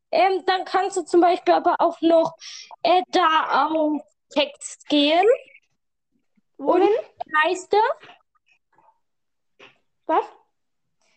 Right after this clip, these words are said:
Speaker 1: Du kannst dann auch noch unten in der Leiste auf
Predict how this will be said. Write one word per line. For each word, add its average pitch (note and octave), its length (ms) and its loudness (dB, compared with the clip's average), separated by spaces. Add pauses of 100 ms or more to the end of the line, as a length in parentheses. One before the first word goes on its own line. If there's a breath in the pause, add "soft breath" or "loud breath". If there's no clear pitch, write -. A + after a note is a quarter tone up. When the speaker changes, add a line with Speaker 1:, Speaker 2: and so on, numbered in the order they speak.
(1200)
Speaker 1:
Du E4+ 120 0
kannst G#4+ 320 -2
dann G4+ 160 0
auch G4 180 -4
noch G4+ 140 -4
unten G#4+ 420 -6
in E4+ 60 -2
der E4+ 120 2
Leiste D#4+ 500 -2
auf C4+ 220 -4